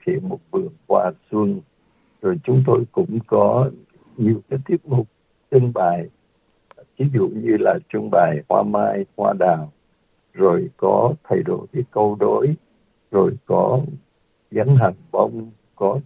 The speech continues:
tranh dân gian. Thì đó là những cái nội dung, à,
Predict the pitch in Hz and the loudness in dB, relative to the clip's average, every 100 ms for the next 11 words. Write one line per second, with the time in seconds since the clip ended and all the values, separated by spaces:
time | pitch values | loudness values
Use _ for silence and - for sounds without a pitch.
0 | - 113 113 110 110 107 107 104 98 - | -4 -4 -2 -2 0 2 2 2 -2 -10
1 | _ _ _ _ _ - 98 92 131 110 | _ _ _ _ _ -2 2 2 4 2
2 | 92 92 - - 147 113 82 95 98 117 | 0 -10 -16 -8 -6 -4 -6 -6 0 2
3 | 113 107 _ _ _ _ _ 104 95 | 0 -10 _ _ _ _ _ 0 0